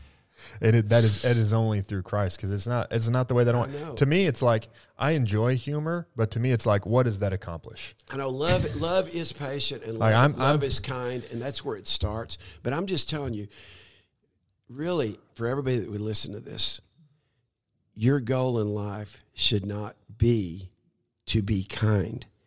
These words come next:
Speaker 2: Your goal in life should be to take dominion. If you can be kind,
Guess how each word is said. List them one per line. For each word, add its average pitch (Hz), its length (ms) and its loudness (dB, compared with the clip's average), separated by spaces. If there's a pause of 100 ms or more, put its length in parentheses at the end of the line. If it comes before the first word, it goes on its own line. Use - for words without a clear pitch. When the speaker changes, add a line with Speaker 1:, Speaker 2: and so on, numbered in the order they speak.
(600)
Speaker 2:
Your 110 160 -6
goal 117 380 -4
in 104 160 -6
life 104 500 -6 (140)
should 95 240 -2
be 95 160 2
to 87 100 -6
take - 240 -2
dominion. - 480 -12 (520)
If 120 200 -4
you 113 100 -4
can 151 440 0
be 127 140 -2
kind, 113 540 0